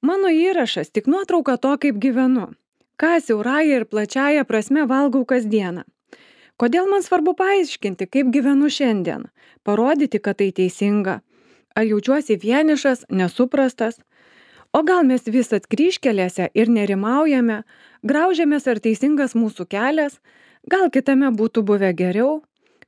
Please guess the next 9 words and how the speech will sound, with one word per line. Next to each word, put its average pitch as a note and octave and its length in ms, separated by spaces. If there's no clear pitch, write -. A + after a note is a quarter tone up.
Kai E4+ 160
įrodai B3+ 480
sau, A#3+ 320
"Šis G3+ 320
geriausias", G#3+ 680
lyg F4 220
ir B3+ 100
ramiau G3 260
pasidaro. F3+ 760